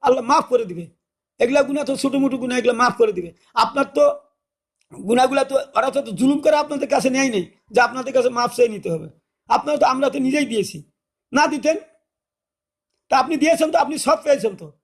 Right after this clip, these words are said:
সে যদি ভুল করে, আম, নেয়, তাহলে তো সে শাস্তি পাবে, এটা তো আপনারাও বোঝেন। যদি কেউ অন্যায়ভাবে যদি কারো কাছে কোনো টাকা পয়সা জোর করে নেয় বা অন্যায়ভাবে নেয়,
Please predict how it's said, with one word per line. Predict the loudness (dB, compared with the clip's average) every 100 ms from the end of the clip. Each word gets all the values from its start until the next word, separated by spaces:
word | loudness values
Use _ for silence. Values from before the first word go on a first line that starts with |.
| _ _
সে | 0 0
যদি | 0 -6 -2
ভুল | 0 2
করে, | 4 4 0 -8 _ _ _ _ _ _ -12
আম, | -10 -10 -4
নেয়, | 2 2 0 -4 -2
তাহলে | 0
তো | 2
সে | 2 2
শাস্তি | 2 0 0
পাবে, | 2 2
এটা | 2
তো | 0
আপনারাও | 0 0 0
বোঝেন। | 0 -6 -14 _ _ _
যদি | 2 2 0
কেউ | 2 2
অন্যায়ভাবে | 2 -2 -2 0 2 2 0
যদি | -2 -2
কারো | 2 2
কাছে | 0 -4
কোনো | -4 -4
টাকা | 0 0 2
পয়সা | 2 2 0
জোর | 0 -2 4
করে | 4
নেয় | 4 0
বা | -2
অন্যায়ভাবে | -2 -2 -2 2 2
নেয়, | 2 2